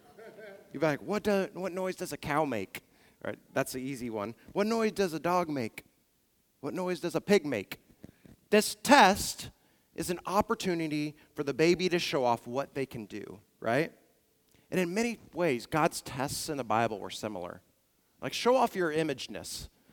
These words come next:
Show off how are, you are like God in the power of God, right? There were opportunities to live out their imageness. But there are also tests in the Bible that are traps. You see, in the story of Adam and Eve,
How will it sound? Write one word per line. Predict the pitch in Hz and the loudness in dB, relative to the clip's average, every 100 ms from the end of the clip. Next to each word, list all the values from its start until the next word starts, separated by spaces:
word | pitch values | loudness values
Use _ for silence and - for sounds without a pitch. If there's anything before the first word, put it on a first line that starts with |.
| _ | _
Show | - - 233 | -10 0 4
off | 196 170 143 | 8 6 6
how | 147 156 | 4 4
are, | 139 127 | 4 -2
you | 139 165 156 | -4 -2 0
are | 123 | 0
like | 110 113 - - | 0 -2 -4 -6
God | 110 101 90 90 - _ - | -2 0 0 -2 -10 _ -12
in | 120 | -10
the | 117 | -8
power | 117 87 | -8 -8
of | 92 | -8
God, | - 69 87 - - | -12 -10 -12 -14 -8
right? | 98 123 - - - - | -4 -4 -8 -20 -18 -2
There | 143 | 0
were | 135 - | 0 0
opportunities | 151 180 196 180 156 135 127 | 0 2 0 -2 -2 -4 -6
to | 135 | -4
live | 117 156 - - | 2 2 0 0
out | 113 98 - | 2 2 0
their | 131 123 | -4 -4
imageness. | 180 180 120 - 95 90 - - - _ _ _ _ _ _ _ _ _ - | -2 -4 -4 -8 -12 -12 -10 -12 -14 _ _ _ _ _ _ _ _ _ -6
But | - | 2
there | 196 | 4
are | 180 | 6
also | 147 226 247 220 | 4 2 2 -6
tests | - 156 139 - | -4 -4 -2 -6
in | - 139 | -10 -8
the | |
Bible | 117 110 117 117 | 0 0 2 -2
that | 107 | -4
are | |
traps. | - - 82 - - - _ _ _ _ _ _ _ _ _ - | -6 -8 -8 -8 -12 -16 _ _ _ _ _ _ _ _ _ -14
You | 156 | -2
see, | 208 180 | 0 0
in | 185 | -2
the | |
story | - - 202 214 | -2 2 6 6
of | - | 6
Adam | 156 165 185 | 6 6 6
and | 190 | 2
Eve, | 139 131 135 - | 0 0 -2 -10